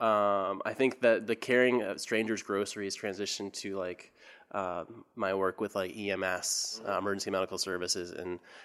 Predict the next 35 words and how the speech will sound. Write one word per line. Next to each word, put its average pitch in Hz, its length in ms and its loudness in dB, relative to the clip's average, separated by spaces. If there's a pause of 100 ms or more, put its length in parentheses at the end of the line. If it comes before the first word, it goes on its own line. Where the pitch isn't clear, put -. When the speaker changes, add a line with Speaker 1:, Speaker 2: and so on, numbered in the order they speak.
(140)
Speaker 1:
taking 101 320 -2
care 101 260 2
of 92 260 -2
complete 98 320 -2
strangers, 95 760 -2 (140)
uh, 87 640 -4
when 95 420 -2 (800)
they, 92 360 -2
when 98 160 -2
the 95 80 2
need 95 200 2
arises. 90 580 0
It 78 80 -8
could 98 140 -2
be, 101 140 4
like, 90 240 2
while 92 200 4
I'm 92 160 0
at 87 120 2
work, 131 400 4
or 104 200 2
it - 80 -6
could 98 160 -2
be 98 140 -2
just, 95 360 -2 (120)
um, 101 340 -4
on 95 140 0
a 92 60 0
plane, 131 720 4 (400)
uh, 95 280 2
randomly 107 760 2
at 95 280 -2
Rock 98 260 4
and 101 140 -4
Bowl, 98 500 -2